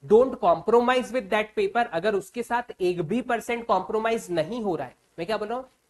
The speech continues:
एक भी percent अगर compromise नहीं हो रहा है, then second paper की preparation करो। अगर आपको लग रहा है कि मैं मेरे first paper के साथ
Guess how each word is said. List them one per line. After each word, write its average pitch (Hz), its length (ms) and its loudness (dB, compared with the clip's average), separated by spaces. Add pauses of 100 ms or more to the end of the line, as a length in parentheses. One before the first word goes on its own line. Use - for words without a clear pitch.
एक 220 280 0
भी 196 240 -4
percent 240 420 -2
अगर 240 140 -4
compromise 220 580 -2
नहीं 214 160 0
हो 190 60 -2
रहा 202 120 -2
है, 269 80 -8 (260)
then 226 180 4
second 214 340 -6
paper 202 200 -8
की 202 140 -12
preparation 165 500 -10
करो। 170 260 -8 (320)
अगर 208 260 0
आपको 220 280 0
लग 233 160 0
रहा 226 80 -2
है 233 60 -4
कि 240 140 -10
मैं 226 400 -4 (120)
मेरे 190 280 0
first 220 500 0
paper 214 340 -4
के 226 120 -8
साथ 220 160 0